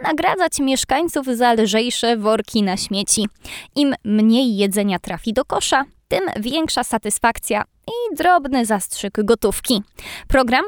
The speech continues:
skierowany jest do gospodarstw domowych korzystających z inteligentnych pojemników na odpady, które automatycznie ważą wyrzucaną żywność.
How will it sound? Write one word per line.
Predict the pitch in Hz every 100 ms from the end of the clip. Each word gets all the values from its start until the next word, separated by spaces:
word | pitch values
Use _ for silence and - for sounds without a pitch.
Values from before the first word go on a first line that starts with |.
| 415
skierowany | - - 403 381 403 392
jest | 359 - 226
do | 262 339
gospodarstw | 330 330 - 285 285 269 - - -
domowych | 202 226 233 196 247 -
korzystających | - 403 403 - 220 285 349 339
z | 233 -
inteligentnych | 349 427 415 311 240 214 269 320 285 -
pojemników | - 220 202 190 - 220
na | 208 208
odpady, | - - 190 175 156 359 - -
które | - 415 453 - _ _
automatycznie | - 392 294 240 220 392 - 302
ważą | 202 208 262 262 269 262
wyrzucaną | 208 233 240 - 196 220 247
żywność. | 226 294 202 180 - -